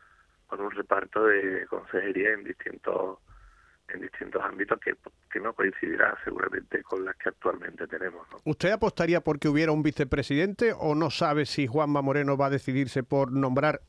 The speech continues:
Speaker 2: la figura que usted ha estado, pues, ocupando durante estos tres años? También se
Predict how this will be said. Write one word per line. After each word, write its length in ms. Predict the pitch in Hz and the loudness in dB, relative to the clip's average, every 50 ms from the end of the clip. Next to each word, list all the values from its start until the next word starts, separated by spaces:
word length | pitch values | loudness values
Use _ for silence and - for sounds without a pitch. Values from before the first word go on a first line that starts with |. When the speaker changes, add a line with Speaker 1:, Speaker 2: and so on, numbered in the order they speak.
| - - | -6 -2
Speaker 2:
la 260 | 139 143 143 151 139 | 0 2 2 2 2
figura 360 | - 147 139 147 160 160 151 | 0 2 2 4 4 4 2
que 100 | - 143 | 2 0
usted 320 | 143 - - - 151 147 | -2 0 2 2 4 4
ha 60 | 143 143 | 4 4
estado, 440 | 135 - 156 147 143 147 147 147 - - - - - - - - _ | 2 2 2 4 4 4 4 2 0 -6 -14 -20 -20 -20 -20 -16 _
pues, 160 | - 143 139 | 0 2 2
ocupando 480 | 147 139 131 131 120 143 143 143 147 143 | 4 2 2 2 2 2 4 4 4 6
durante 480 | 139 135 131 131 - - 143 135 131 131 | 4 4 2 2 0 2 2 2 2 2
estos 200 | 127 - 143 127 | 2 0 -2 0
tres 180 | - 135 131 190 | 0 0 0 0
años? 180 | 175 123 101 | 0 -2 -2
También 240 | - 123 117 131 139 | -4 -2 0 0 0
se 240 | - - 135 131 | 0 0 -2 -2